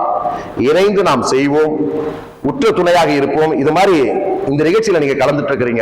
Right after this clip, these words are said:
அதே மாதிரி எல்லோரும், எல்லா நிகழ்ச்சியிலும் நீங்கள் கலந்து கொள்ள வேண்டும். பத்திரிகையாளருக்கு ஒரு துன்பம், துயரம், வாழ்வு, நல்வாழ்வு என்று எது வந்து, எது வந்தாலும்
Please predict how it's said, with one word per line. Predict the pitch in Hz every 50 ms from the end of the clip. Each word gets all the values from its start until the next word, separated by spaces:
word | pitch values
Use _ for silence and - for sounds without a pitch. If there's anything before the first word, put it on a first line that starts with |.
| 107
அதே | 107 135 170 180
மாதிரி | 170 156 139 117 - - - 131
எல்லோரும், | 160 196 208 214 214 190 175 139 156
எல்லா | 175 214 254 254 254 254
நிகழ்ச்சியிலும் | 240 233 233 - 233 214 185
நீங்கள் | 165 160 143 143
கலந்து | 143 139 127 131
கொள்ள | 127 117 107 107
வேண்டும். | 101 90 - - - - - - - - - - - - -
பத்திரிகையாளருக்கு | 139 135 - 196 185 - 165 170 156 151 143 131 147 139
ஒரு | 123 - 143
துன்பம், | 151 160 160 156 151 151 143 127 151
துயரம், | 156 156 160 160 151 151 - 127 - - - - - - - - - - - - - 117
வாழ்வு, | 139 156 175 185 170 156 160 160 147 135 147
நல்வாழ்வு | 156 175 185 180 175 165 160 151 151 156 151 156
என்று | 156 156 156 143
எது | 156 190 208 196
வந்து, | 190 190 170 175
எது | 196 233 220 208
வந்தாலும் | 208 208 226 226 226 240 254 233